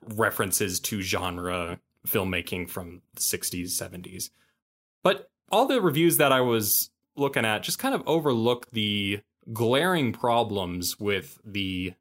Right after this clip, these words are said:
tropes and cliches and just indulging in the cowboys versus Indian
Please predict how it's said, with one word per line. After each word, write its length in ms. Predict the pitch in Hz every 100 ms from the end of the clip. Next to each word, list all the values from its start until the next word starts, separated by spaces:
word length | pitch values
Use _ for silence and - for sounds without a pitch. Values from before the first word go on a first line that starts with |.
| _
tropes 420 | - - 113 107 117
and 100 | 101
cliches 680 | 101 - 107 101 101 95 104
and 380 | 107 98 95 90 _ _ _ _
just 240 | - - -
indulging 1040 | 131 107 101 _ _ 127 117 120 113 104
in 200 | 98 101
the 140 | 98 92
cowboys 680 | - 110 107 104 101 98 92
versus 420 | 104 101 107 90 -
Indian 640 | 113 104 98 98 95